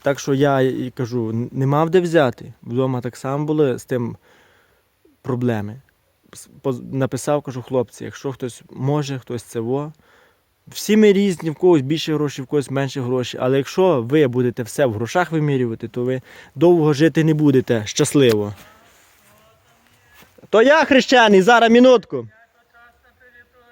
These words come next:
А я тільки себе знімаю.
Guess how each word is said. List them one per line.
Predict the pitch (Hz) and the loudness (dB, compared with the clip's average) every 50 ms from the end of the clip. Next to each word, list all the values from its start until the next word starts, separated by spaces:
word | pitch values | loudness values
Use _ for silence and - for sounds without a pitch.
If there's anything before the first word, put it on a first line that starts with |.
| 240 240 247 240 _ _ 240 233 226 _ _ 220 240 240 240 240 - _ _ _ _ 247 247 247 - _ 247 247 240 240 240 _ _ _ _ _ _ _ _ _ _ _ _ _ _ _ | _ -20 -20 _ _ _ _ _ _ _ _ _ _ -20 -20 -20 -20 _ _ _ _ _ _ -20 -20 _ _ _ _ _ _ _ _ _ _ _ _ _ _ _ _ _ _ _ _ _
А | - 180 202 | 0 2 4
я | 233 262 285 | 4 4 4
тільки | 240 269 - 339 285 | 2 2 2 2 2
себе | - 349 311 311 285 233 | 2 2 2 2 2 4
знімаю. | 185 214 214 202 190 170 151 131 123 113 120 | 4 4 4 6 6 4 4 4 2 0 -4